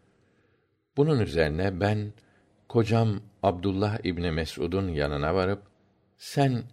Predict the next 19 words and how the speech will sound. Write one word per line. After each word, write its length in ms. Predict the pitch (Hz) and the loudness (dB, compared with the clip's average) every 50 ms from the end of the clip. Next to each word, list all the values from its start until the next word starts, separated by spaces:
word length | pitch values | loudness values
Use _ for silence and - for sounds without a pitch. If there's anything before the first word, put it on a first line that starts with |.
| - _ _ _ | -20 _ _ _
eli 280 | 113 113 107 110 107 92 | 0 2 2 2 2 2
dar 280 | 107 104 101 85 69 | 2 0 0 0 -2
bir 140 | 65 69 60 | -2 -2 0
adamsın. 720 | 57 62 64 62 64 65 69 60 64 - - - 60 53 - - _ _ _ _ _ _ _ _ _ _ _ _ _ _ _ _ _ _ - | 0 -2 -2 0 -2 -2 -4 -6 -8 -10 -10 -10 -10 -12 -14 -18 _ _ _ _ _ _ _ _ _ _ _ _ _ _ _ _ _ _ 0
Rasulullah 840 | 90 104 104 - - - 120 110 117 117 113 120 120 120 113 - - - _ _ _ _ _ _ _ _ _ _ | 2 2 2 2 2 2 2 4 4 2 2 2 2 0 0 -6 -10 -20 _ _ _ _ _ _ _ _ _ _
sallallahu 840 | - - - 90 82 76 78 78 78 78 85 92 95 90 82 73 69 | -10 -4 -4 -2 0 2 2 2 2 2 0 0 0 0 0 0 0
aleyhi 440 | 69 69 67 78 87 78 69 65 60 | 2 2 0 -2 -2 -2 -2 0 0
ve 100 | 60 60 | 0 -2
sellem 560 | - - 69 67 64 62 69 85 95 104 - - _ _ _ _ - | -4 -4 -4 -4 -2 -4 -4 -4 -4 -8 -10 -12 _ _ _ _ -10
bize 380 | - 92 107 101 107 127 123 | -6 -4 -4 0 2 2 2
sadaka 600 | 120 - - - 107 101 90 104 101 - 131 127 113 | 2 -2 -2 0 0 2 2 2 2 2 0 2 2
vermemizi 580 | 104 95 90 85 82 82 82 82 78 76 - | 2 2 2 0 -2 -2 -2 -4 -4 -2 -2
emretti. 720 | 101 92 69 65 65 60 57 - - _ - 60 55 - _ _ _ _ _ _ _ _ _ _ _ _ _ _ _ _ _ _ _ _ _ _ _ _ _ | -4 -2 -4 -6 -6 -6 -6 -8 -10 _ -10 -10 -10 -10 _ _ _ _ _ _ _ _ _ _ _ _ _ _ _ _ _ _ _ _ _ _ _ _ _
Ona 220 | 131 127 131 135 131 | 0 2 2 2 0
git 360 | 117 117 139 139 139 - - | 0 -2 -4 -4 -4 -2 -2
de 160 | 95 82 78 | -2 0 0
bir 160 | 90 98 92 | 0 -2 -2
soru 380 | 87 - - 95 85 82 82 64 | -2 -2 0 0 2 2 2 0
ver. 280 | 53 52 53 - - | 0 -2 -4 -6 -8